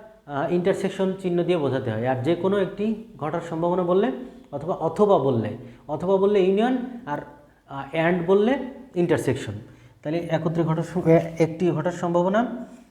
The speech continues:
এন এ ইন্টারসেকশন বি বার, মানে এ ইন্টারসেকশন বি বাদে বাকি অংশ, প্লাস এন এ ইউ বি প্লাস এন, আহ, এ বার ইন্টারসেকশন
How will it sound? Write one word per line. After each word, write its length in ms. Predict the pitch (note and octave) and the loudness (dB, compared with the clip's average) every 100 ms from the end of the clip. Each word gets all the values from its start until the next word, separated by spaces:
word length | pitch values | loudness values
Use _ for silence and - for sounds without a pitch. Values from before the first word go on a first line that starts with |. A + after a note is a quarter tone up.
| _ _ _ - | _ _ _ -2
এন 580 | E3 F3+ A3 - - - - - - | 4 6 4 2 -4 -12 -18 -14 0
এ 200 | E3+ G3+ | 4 6
ইন্টারসেকশন 960 | F#3+ F3 F3+ - F#3+ - A3 B3 C4+ | 4 2 0 -2 -4 -4 -2 0 0
বি 380 | - - C3+ E3+ | -4 -6 -2 0
বার, 240 | C3+ A#2 G#2+ - - - - - - _ - | 4 2 2 -6 -14 -20 -20 -20 -20 _ -10
মানে 220 | C#3+ D3 E3 D3+ | -2 0 0 2
এ 420 | E3 F3 F#3+ B3+ - - - - - _ | 6 6 6 2 -2 -6 -14 -18 -20 _
ইন্টারসেকশন 760 | E3 E3 F3+ - F#3 - A3+ A#3 | -6 -2 -2 -2 -4 0 2 2
বি 260 | C3+ F3 | 4 2
বাদে 340 | E3 D#3+ D3+ G#3 C4+ - | 4 4 4 2 0 -4
বাকি 340 | C3+ D#3 D#3+ C#3+ | 0 0 2 0
অংশ, 200 | A#2 - G#2 - - - - | 0 -4 -8 -12 -20 -20 -8
প্লাস 340 | D3 D3 D3 - | 0 2 2 -4
এন 220 | E3 E3+ | -2 -2
এ 260 | F#3+ E3 E3+ | -2 -2 0
ইউ 200 | D#3+ F3 | 2 2
বি 320 | D#3+ G3+ A#3+ - | 0 0 0 0
প্লাস 340 | D3+ D3 - D3+ | 0 0 -4 -4
এন, 380 | E3 A3+ - - - - - _ _ | -2 -2 -2 -8 -12 -20 -20 _ _
আহ, 240 | C#3+ C#3+ D#3+ | -10 -8 -2
এ 120 | D#3+ | 0
বার 220 | D3 G3 A3 - | 4 4 4 -4
ইন্টারসেকশন 840 | D#3 D#3 - D#3 - B3 C4+ - | -4 -4 -6 -8 -4 -4 -2 -4